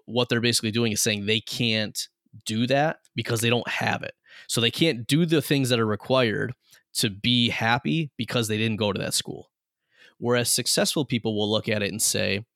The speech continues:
"All right, I wanna have this thing. In order to have this thing, what do I need to do?" And then once they know the actions they need to do, they look back and they say, "Who do I need to be? How do I need to think?"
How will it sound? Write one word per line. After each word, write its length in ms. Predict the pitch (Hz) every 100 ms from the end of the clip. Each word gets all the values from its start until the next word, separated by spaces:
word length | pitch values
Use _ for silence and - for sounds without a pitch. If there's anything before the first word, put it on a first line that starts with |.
| _ - -
"All 100 | 104
right, 140 | 98 -
I 160 | 123
wanna 300 | 143 143 120
have 480 | 98 - 127 127 117
this 200 | - -
thing. 300 | - - 127 - _ - -
In 140 | 113
order 200 | 127 143
to 60 | 120
have 400 | - 143 131 117
this 240 | - -
thing, 280 | - 110 - _ _ _ 107
what 300 | 117 139 -
do 120 | 131
I 60 |
need 200 | 120 113 -
to 80 |
do?" 280 | 104 120 196 - _ _ _ - - -
And 160 | 127 123
then 280 | 120 117 90
once 300 | 123 156 -
they 200 | 147 123
know 220 | 117 120
the 160 | 107 -
actions 400 | 156 160 135 113
they 80 | 107
need 180 | 107
to 80 | 107
do, 420 | 113 214 127 107 - _ _ -
they 120 | 117
look 220 | 113 127
back 240 | - 117 117
and 100 | 113
they 60 |
say, 180 | 104 117
"Who 240 | 101 170 185
do 120 | 165
I 60 |
need 200 | 139 127 117
to 80 |
be? 320 | 107 110 104 - _ -
How 240 | - 135 139
do 120 | 143
I 40 | 123
need 180 | 117 -
to 60 |
think?" 400 | - - - -